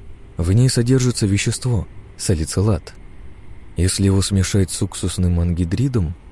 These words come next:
то получится знаменитое противовоспалительное средство. Видимо, эта диковинная трава выделяет тоже вещество. И никакой здесь магии нет, обычная наука.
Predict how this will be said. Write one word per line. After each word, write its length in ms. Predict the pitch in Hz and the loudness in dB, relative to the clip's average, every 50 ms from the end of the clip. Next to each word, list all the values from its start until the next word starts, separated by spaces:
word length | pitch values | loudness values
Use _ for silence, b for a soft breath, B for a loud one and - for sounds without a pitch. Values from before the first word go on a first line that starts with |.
| - - | -16 -8
то 100 | - 104 | -6 -4
получится 580 | - - 82 82 90 95 - - 95 - - 92 | -2 0 0 2 2 2 0 0 -2 0 -2 0
знаменитое 580 | 82 92 90 87 90 92 113 120 - - 113 | 0 2 2 2 4 2 2 0 0 0 -2
противовоспалительное 1040 | - 120 110 104 - 107 104 104 101 - - - 104 101 107 107 - - 104 101 104 101 | 0 0 0 0 0 0 0 0 -2 -2 -2 0 0 2 0 0 0 0 0 2 2 0
средство. 560 | - - 101 104 90 - - - - - - - - - - - - - - - - - - - - - - - - - - | 0 -2 -2 -2 -2 -2 -4 -8 -10 -10 -12 -14 -18 -20 -20 -20 -20 -20 -20 -18 -18 -18 -18 -18 -18 -18 -20 -20 -18 -12 -6
Видимо, 360 | - 78 98 107 139 156 160 | -2 0 2 4 4 4 4
эта 140 | 160 - 156 | 4 2 2
диковинная 540 | 147 143 143 - 147 143 139 143 135 135 131 | 0 0 0 2 2 2 4 4 4 4 4
трава 400 | - 131 117 120 110 113 117 123 | 2 2 2 2 2 4 2 2
выделяет 500 | 123 135 123 110 101 101 104 113 117 - | 2 2 2 2 4 4 4 4 2 2
тоже 240 | - 123 120 90 87 | 0 0 0 2 0
вещество. 560 | 76 78 78 - 92 90 - - - 85 76 - - - - - - - - - - - - - - - | 0 -2 -2 -2 -4 -6 -4 -4 -4 -4 -4 -6 -8 -12 -10 -10 -10 -10 -12 -12 -14 -14 -12 -12 -6 -2
И 40 | 87 | 2
никакой 440 | 90 95 87 - 98 - - 95 90 | 2 2 2 2 0 0 2 2 2
здесь 200 | 76 87 85 - | 2 0 0 0
магии 360 | 90 92 95 98 90 92 92 | 2 2 2 2 4 2 2
нет, 340 | 90 76 71 71 - - - - - - - - | 2 0 -2 -4 -8 -12 -16 -18 -18 -14 -8 -6
обычная 400 | 107 131 165 - - 175 170 160 | -4 -2 -2 -2 0 0 2 2
наука. 440 | 156 165 156 117 - - 65 95 | 2 2 2 0 -2 -4 -6 -6